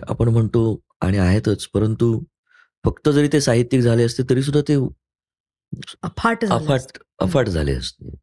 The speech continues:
Speaker 1: तर या लोकांच्या आजूबाजूला वावरून ते काय विचार करतात? ते रामदासांचं पत्र आहे ना, की शिवरायांचा,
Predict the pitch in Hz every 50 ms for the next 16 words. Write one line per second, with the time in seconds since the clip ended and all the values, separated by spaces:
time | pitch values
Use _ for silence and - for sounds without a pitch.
0 | _ _ _ _ _ _ _ _ _ _ _ _ _ _ _ _ - 160 160 135
1 | 131 139 160 180 190 185 170 160 170 - - 160 165 165 165 175 156 143 139 139
2 | 135 135 135 139 131 135 127 123 113 110 107 104 104 107 107 104 104 104 - -
3 | - - - - 104 104 107 104 92 - 98 92 87 - 82 82 85 - 76 65
4 | - - _ _ _ _ _ _ _ _ _ _ _ _ _ _ _ _ _ _
5 | _ _ _ _ _ - 101 92 90 90 85 87 90 101 98 - 104 101 104 98
6 | - 92 90 - 104 101 90 82 87 98 90 78 - 90 - - 90 85 87 87
7 | 87 85 85 87 87 87 87 87 - 90 85